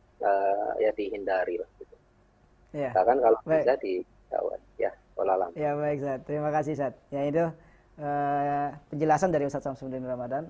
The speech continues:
Speaker 2: Mudah-mudahan, eh, Silma Sabita, eh, masih mendengar, eh, atau masih bergabung
Speaker 1: Ya.
Speaker 2: bersama kita, sehingga bisa mendengar, eh, jawaban dari, eh, guru kita, yaitu Ustaz Samsudin Ramadan. Bahwasanya cleaning service di bank itu,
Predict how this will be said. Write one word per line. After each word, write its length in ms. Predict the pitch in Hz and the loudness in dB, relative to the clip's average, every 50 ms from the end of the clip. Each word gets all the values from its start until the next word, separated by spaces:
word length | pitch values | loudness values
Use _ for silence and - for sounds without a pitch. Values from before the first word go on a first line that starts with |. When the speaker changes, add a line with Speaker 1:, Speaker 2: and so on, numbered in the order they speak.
| - | -12
Speaker 2:
Mudah-mudahan, 480 | - 123 120 117 123 123 127 139 143 147 156 143 - - - | -12 -10 -10 -8 -4 -2 0 0 0 -2 -4 -8 -12 -16 -14
eh, 500 | - 120 120 120 120 120 117 117 117 117 - - - _ | -10 -8 -6 -6 -4 -4 -6 -6 -8 -10 -14 -16 -20 _
Silma 720 | _ - - - 156 147 147 139 135 143 139 135 135 131 - | _ -16 -6 -4 -2 -2 -2 -2 -2 -4 -4 -4 -6 -8 -12
Sabita, 640 | - - - 143 131 131 127 131 - - 156 - - - - - _ _ _ _ _ _ _ - - | -14 -10 -6 -4 -4 -4 -4 -8 -4 -4 -6 -6 -6 -16 -20 -20 _ _ _ _ _ _ _ -20 -16
eh, 580 | - 113 113 113 113 113 113 113 117 113 113 117 - | -14 -10 -10 -8 -8 -6 -6 -6 -6 -6 -8 -10 -12
masih 240 | - 117 127 - - | -12 -12 -12 -8 -8
mendengar, 460 | 127 117 117 135 143 131 120 - 127 - _ _ - | -8 -4 -4 -2 -2 -2 -2 -4 -8 -18 _ _ -20
eh, 220 | - - 117 113 110 | -18 -16 -14 -12 -12
atau 220 | 120 - 123 120 | -10 -6 -6 -6
masih 240 | 123 120 117 127 123 | -6 -6 -8 -8 -6
bergabung 340 | 117 127 123 143 156 151 131 | -4 0 0 0 0 0 -6
Speaker 1:
Ya. 40 | 117 | -6
Speaker 2:
bersama 240 | 113 123 110 107 117 | -8 -10 -12 -12 -12
kita, 400 | - 107 - - 135 196 359 339 - - - - _ _ | -16 -12 -6 -4 -4 -4 -4 -6 -12 -20 -20 -20 _ _
sehingga 320 | _ _ - 117 117 123 123 | _ _ -16 -10 -8 -6 -6
bisa 240 | 120 113 113 123 117 | -6 -8 -10 -10 -8
mendengar, 400 | 117 117 110 117 117 120 135 139 | -8 -8 -10 -8 -6 -6 -6 -6
eh, 240 | 85 101 120 117 117 | -6 -8 -8 -8 -10
jawaban 380 | 113 117 113 117 113 123 123 | -10 -10 -10 -10 -8 -8 -8
dari, 400 | 120 113 110 110 117 123 127 127 | -8 -8 -8 -8 -8 -8 -8 -10
eh, 600 | - - - 175 120 113 110 113 110 - - - - - - - - - | -12 -16 -20 -18 -16 -14 -12 -12 -12 -12 -12 -14 -14 -16 -16 -16 -18 -16
guru 140 | 120 117 113 | -16 -14 -12
kita, 160 | 117 120 120 | -10 -8 -6
yaitu 220 | 131 120 120 127 120 | -6 -6 -6 -8 -8
Ustaz 180 | - 117 - | -10 -12 -14
Samsudin 380 | - 113 113 - 113 117 117 110 | -12 -14 -14 -14 -14 -14 -14 -12
Ramadan. 400 | 110 107 107 113 117 120 110 - 147 - _ - - _ _ - | -12 -10 -8 -8 -6 -6 -6 -6 -8 -16 _ -20 -20 _ _ -14
Bahwasanya 420 | 123 120 110 107 - 123 127 143 | -12 -10 -10 -8 -8 -6 -6 -6
cleaning 380 | 139 - 127 120 117 117 120 120 | -6 -6 -6 -8 -8 -8 -12 -12
service 400 | - 117 113 113 - - 117 113 | -10 -12 -12 -12 -12 -14 -14 -14
di 80 | - 117 | -12 -12
bank 320 | 113 117 123 113 110 110 | -10 -10 -10 -10 -10 -12
itu, 320 | 113 113 151 156 160 160 | -10 -6 -4 -4 -4 -4